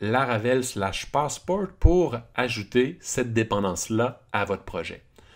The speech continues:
Par la suite, on vous demandera de faire, euh, une migration de la base de données parce qu'il y a des tables qui vont être ajoutées, créées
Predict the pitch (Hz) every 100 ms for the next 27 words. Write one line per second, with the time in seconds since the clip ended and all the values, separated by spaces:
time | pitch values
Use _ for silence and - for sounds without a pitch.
0 | - 156 170 - 254 143 139 139 139 196
1 | 190 175 185 156 139 139 135 165 196 165
2 | - 196 151 110 117 120 120 113 110 110
3 | 107 98 185 277 143 - 139 127 107 98
4 | 98 - 196 214 98 - - 104 104 117
5 | 113 139 113 107 120 156 185 - - 120
6 | 110 92 113 175